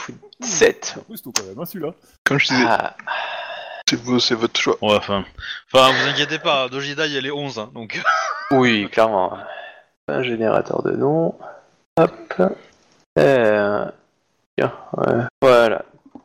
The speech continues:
Speaker 1: C'est Matsu. Le prétendant, c'est Matsu Tenjimi. Voilà. C'est un Matsu, euh, important, mais vous le connaissez pas plus que ça. Enfin, je veux dire, euh, il y a,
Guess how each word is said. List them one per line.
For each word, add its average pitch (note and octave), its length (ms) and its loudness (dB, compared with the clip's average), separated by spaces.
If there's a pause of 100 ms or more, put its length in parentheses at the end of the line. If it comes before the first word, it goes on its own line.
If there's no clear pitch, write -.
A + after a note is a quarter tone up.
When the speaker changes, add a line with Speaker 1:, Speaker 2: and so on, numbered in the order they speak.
(300)
Speaker 1:
C'est B2+ 100 2
Matsu. C#3+ 840 -2 (720)
Le B2 60 -20
prétendant, C3+ 500 2
c'est C#3 160 -6
Matsu C3 400 -4 (600)
Tenjimi. C3 840 0 (140)
Voilà. - 280 -2 (600)
C'est G#2+ 160 6
un G2+ 140 6
Matsu, G#2 380 -4
euh, G#2+ 460 -2 (840)
important, A#2+ 540 4
mais A2+ 140 -4
vous G2 200 -8
le G2+ 60 -18
connaissez G2+ 340 -4
pas G2 140 -2
plus - 220 -12
que - 100 -10
ça. - 180 -2
Enfin, - 380 -2
je - 100 -6
veux G2 60 -2
dire, G2+ 160 2
euh, F#2+ 180 -2 (100)
il - 60 -8
y - 80 -2
a, - 240 -4